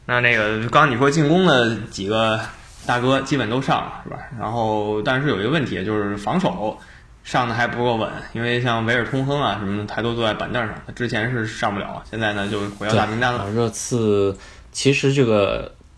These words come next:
Speaker 2: 这场比赛感觉吧，就是史蒂芬·布鲁斯也是知道这个整体实力是完全不行的，纽卡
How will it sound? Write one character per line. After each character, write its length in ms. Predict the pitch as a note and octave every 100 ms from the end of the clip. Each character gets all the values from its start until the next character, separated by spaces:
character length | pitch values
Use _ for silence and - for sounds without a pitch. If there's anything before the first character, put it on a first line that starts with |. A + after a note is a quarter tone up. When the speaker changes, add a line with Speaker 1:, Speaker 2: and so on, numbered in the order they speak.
| - - -
Speaker 2:
这 140 | C3+
场 140 | A2 A2
比 120 | G2
赛 160 | A2+ A#2
感 300 | - F2 -
觉 260 | - -
吧， 220 | A#2 A2 -
就 100 | -
是 400 | - - F#2 F2+ - - -
史 180 | - F#2+
蒂 80 | G#2
芬· 100 | A#2+
布 200 | A#2+ G#2+
鲁 60 | F2
斯 240 | - A#2
也 120 | G2+
是 180 | F2+ A2
知 220 | G#2+ C3+
道 260 | C3 F#2 G2 -
这 180 | G#2 F#2
个 240 | F2 F#2 - -
整 140 | - G#2
体 120 | G#2
实 200 | - G2+
力 120 | G2+
是 140 | F#2+ G2+
完 200 | F#2 A2
全 180 | A2+ G#2
不 100 | G#2
行 200 | G2 G2
的， 100 | F#2+
纽 160 | F#2
卡 300 | G2 - G#2+